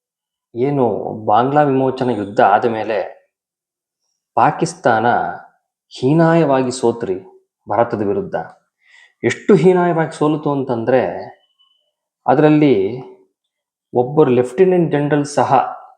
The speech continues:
ಪಾಕಿಸ್ತಾನ ಲೆಫ್ಟಿನೆಂಟ್ ಜ-, ಜನರಲ್ ಸೇರಿದಂತೆ ತೊಂಬತ್ತು ಮೂರು ಸಾವಿರ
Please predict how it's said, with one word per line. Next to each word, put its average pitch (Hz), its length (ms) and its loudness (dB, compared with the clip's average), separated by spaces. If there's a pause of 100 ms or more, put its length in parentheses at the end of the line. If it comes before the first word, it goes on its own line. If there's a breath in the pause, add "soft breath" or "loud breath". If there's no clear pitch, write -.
(120)
ಪಾಕಿಸ್ತಾನ 139 580 -2
ಲೆಫ್ಟಿನೆಂಟ್ 135 580 0
ಜ-, 123 300 -2 (440)
ಜನರಲ್ 131 460 2
ಸೇರಿದಂತೆ 123 640 0
ತೊಂಬತ್ತು 165 760 -2
ಮೂರು 135 360 0
ಸಾವಿರ 135 560 -2